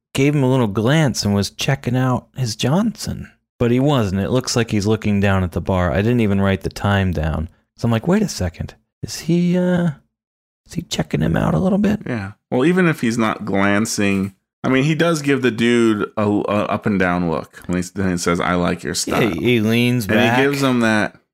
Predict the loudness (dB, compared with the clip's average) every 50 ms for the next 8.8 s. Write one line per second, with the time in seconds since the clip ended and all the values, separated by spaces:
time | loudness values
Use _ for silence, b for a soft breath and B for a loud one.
0 | _ _ _ -2 -2 0 0 0 0 0 0 0 0 0 0 0 0 0 2 2
1 | 4 4 2 2 2 2 0 -2 -4 -6 -4 -2 0 0 2 2 2 2 0 0
2 | 0 0 2 2 2 2 2 2 2 2 2 2 2 2 2 2 2 2 0 -2
3 | -6 _ _ _ -6 -4 -2 -2 -2 -2 -2 -2 -2 0 0 0 0 2 0 -2
4 | -2 -4 -4 -4 -2 -2 -2 -2 0 0 2 2 4 4 4 4 4 2 2 2
5 | 2 4 4 4 4 4 2 2 2 2 2 2 2 2 0 0 -2 -2 -2 0
6 | 0 0 0 0 2 2 0 0 -2 -4 -8 _ _ -6 -4 -4 -2 0 0 0
7 | 0 2 2 2 4 2 2 0 -2 -4 -2 -2 0 2 4 4 4 4 4 4
8 | 4 4 2 2 2 2 0 0 0 -2 -2 -4 -8 -14 -20